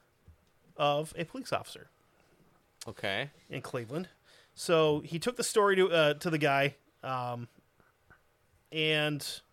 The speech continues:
Speaker 1: the officer was like, "Okay, well, this seems a little out of my league. I'm gonna run it up to the, I'm, nah, I'm gonna run it up the flagpole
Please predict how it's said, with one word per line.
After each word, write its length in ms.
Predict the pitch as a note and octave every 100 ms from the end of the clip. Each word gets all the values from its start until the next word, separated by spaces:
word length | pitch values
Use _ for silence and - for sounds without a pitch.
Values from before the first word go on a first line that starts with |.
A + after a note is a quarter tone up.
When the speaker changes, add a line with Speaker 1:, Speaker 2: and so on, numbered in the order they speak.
| _ _ _ _ _ _ C#3+
Speaker 1:
the 220 | C#3+ D3+
officer 640 | E3+ F3 F#3+ - F#3 F3
was 180 | D#3+ C#3
like, 200 | D3+ C#3
"Okay, 260 | E3+ - D3+
well, 120 | D3
this 180 | F#3 D4
seems 300 | - B3 F#3+
a 60 |
little 280 | F#3 F#3+ F3+
out 160 | D#3+ F3
of 80 | D#3+
my 220 | D#3 D#3
league. 600 | C#3 C3+ C3+ B2 A#2+ A2+ - - _ - - - _ D3
I'm 100 | E3+
gonna 160 | F#3
run 220 | F3 F3+
it 100 | E3+
up 120 | E3+ -
to 80 | F3+
the, 80 | -
I'm, 140 | E3 E3
nah, 140 | D#3 A#2 - _ _
I'm 80 | D#3
gonna 120 | D#3
run 180 | D3+ F#3
it 60 | F#3
up 120 | -
the 60 |
flagpole 680 | - F#3 F3 D#3 D3+ C3+ -